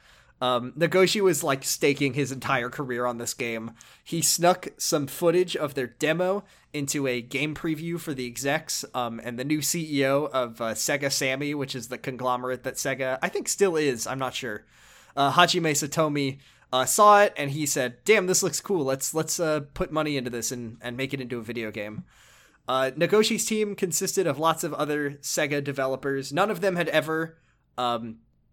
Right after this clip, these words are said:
worked on anything like this. I, there might have actually been some Shenmue crossover, which a lot of people say Shenmue is kind of the, you know,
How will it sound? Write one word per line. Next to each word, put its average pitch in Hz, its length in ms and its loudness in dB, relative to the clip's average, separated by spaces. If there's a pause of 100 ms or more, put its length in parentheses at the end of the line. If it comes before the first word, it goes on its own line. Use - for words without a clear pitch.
(280)
worked 147 380 -2
on 131 520 0
anything 143 440 -2
like 135 240 -2
this. 151 320 -2
I, 151 140 2
there 151 180 2
might 185 240 4
have 214 120 2
actually 180 280 0
been 143 220 -2
some 135 580 -2 (100)
Shenmue 127 500 -2
crossover, 123 600 -2
which 117 400 -8 (340)
a 135 80 -2
lot 131 200 2
of 139 40 -2
people 139 220 -4
say 127 160 -2
Shenmue 120 440 -4
is 117 100 -6
kind 131 180 -2
of 120 140 -6
the, 113 240 -2 (200)
you 113 120 -8
know, 101 180 -8